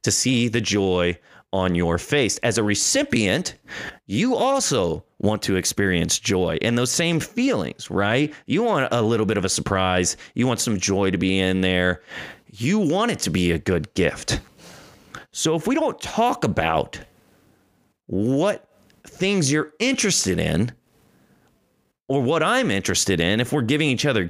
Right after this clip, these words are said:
gifts, if we're not talking about what we want, what we need, now we're playing a big guessing game. If you're close to me, I know you,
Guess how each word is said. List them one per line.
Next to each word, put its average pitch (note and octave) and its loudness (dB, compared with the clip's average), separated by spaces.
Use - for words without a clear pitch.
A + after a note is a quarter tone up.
gifts, G3 0
if - -20
we're A#3 0
not B3 0
talking G3 -2
about B2+ 0
what C3+ 0
we D#3 0
want, D#3 0
what C#3 -2
we A2+ 0
need, A#2+ 0
now G#3 -2
we're A3+ 0
playing E3+ -2
a A#2 2
big C#3+ -2
guessing E3+ 0
game. E2 -2
If B2+ 0
you're A#2+ 0
close A3+ 0
to G#3 0
me, F#3 2
I A#2 2
know D3 0
you, C#3 0